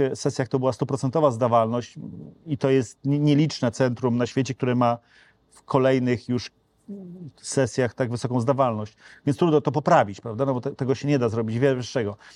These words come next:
Ale są obszary, które na pewno będziemy musieli poprawiać, będziemy musieli rozwijać. Więc chciałbym, żeby, chyba, żeby utrzymać to, co jest dobre, poprawiać to, co jest jeszcze do poprawy, ale chciałbym i życzyłbym sobie, żeby,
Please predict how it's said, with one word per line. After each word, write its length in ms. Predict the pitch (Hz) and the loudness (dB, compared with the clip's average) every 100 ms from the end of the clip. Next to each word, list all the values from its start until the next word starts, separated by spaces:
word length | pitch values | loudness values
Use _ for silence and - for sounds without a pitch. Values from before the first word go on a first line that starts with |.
| - | -2
Ale 160 | 165 160 | 0 2
są 200 | 190 180 | 2 2
obszary, 380 | 147 165 151 | 2 2 2
które 180 | 147 147 | 2 2
na 120 | 143 | 2
pewno 360 | 139 160 135 127 | 2 2 2 0
będziemy 300 | 117 117 120 | -2 -2 -2
musieli 260 | 113 123 113 | -2 -2 -2
poprawiać, 580 | 110 113 107 123 139 | -2 0 0 -2 -4
będziemy 300 | 123 127 135 | -2 0 0
musieli 400 | 131 - 127 120 - _ _ - | 0 -2 -2 -2 -4 _ _ -4
rozwijać. 340 | 135 107 123 113 | -2 0 -2 0
Więc 160 | 143 | -2
chciałbym, 340 | - 233 233 196 | 0 0 2 0
żeby, 280 | 180 190 | 2 0
chyba, 200 | - 180 208 | 0 -2 -2
żeby 200 | 175 170 | 0 0
utrzymać 400 | 180 - 190 185 | 0 0 0 0
to, 100 | 180 | 0
co 180 | 165 160 | 0 2
jest 480 | 147 139 135 - 151 | 4 4 2 -4 -12
dobre, 540 | 135 120 165 170 180 196 _ _ _ | -2 2 2 4 4 4 _ _ _
poprawiać 520 | - 156 160 156 - | -2 2 4 4 0
to, 160 | - 147 | 2 0
co 260 | - 139 131 | 2 2 2
jest 440 | 127 123 117 - | 2 0 -4 0
jeszcze 240 | 139 147 | 0 0
do 100 | 139 | -2
poprawy, 600 | 135 127 135 127 143 175 202 - - - _ _ | -2 0 2 2 2 -2 -6 -16 -20 -20 _ _
ale 160 | 151 151 | 0 0
chciałbym 500 | - 202 196 185 202 | 2 2 4 0 0
i 80 | 143 | 0
życzyłbym 380 | 175 196 165 160 | 2 2 0 0
sobie, 300 | 175 165 147 | 0 0 0
żeby, 600 | 156 139 147 143 143 | 2 4 6 6 4